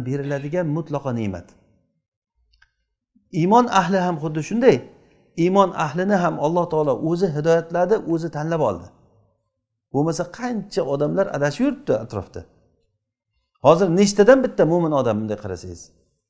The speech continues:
Va mo'minlarning ichida ham to'g'ri aqidada Alloh taolo uchun qalbi salomat bo'lgan odamlar qancha? Mana bu narsa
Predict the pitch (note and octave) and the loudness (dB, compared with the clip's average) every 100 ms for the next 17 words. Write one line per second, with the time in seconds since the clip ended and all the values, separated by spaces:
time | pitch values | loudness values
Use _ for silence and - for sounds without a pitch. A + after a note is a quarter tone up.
0 | _ _ _ _ _ C#3 F3 F3 G#3 G#3+ | _ _ _ _ _ 8 8 8 6 6
1 | G#3+ A3 A3+ G3+ A3+ A#3 F#3+ F#3+ C3 - | 8 6 6 -2 4 6 6 4 0 -4
2 | - _ _ G3 G3 A#3 F#3 F3+ F#3 F3+ | -16 _ _ 4 6 8 6 2 0 0
3 | E3+ D#3+ C3+ - - - C#3 D#3 D3+ D3 | 2 2 2 -2 -14 -8 -4 -4 -2 0
4 | D3+ D3+ B2+ - D#3+ C#3 - D#3 D#3 C#3+ | 2 0 -2 -6 -6 -6 -4 -2 -2 -4
5 | D3 D#3 E3+ D3+ D3 C#3 C3+ D3 G3 G3+ | -4 -2 -2 -4 -4 -4 -2 -2 -2 -2
6 | A2+ G2 E2+ - _ _ _ _ _ _ | -6 -8 -14 -20 _ _ _ _ _ _
7 | _ _ _ _ _ _ B2 D#3+ F#3 G#3+ | _ _ _ _ _ _ 0 2 4 6
8 | F3 - | 4 4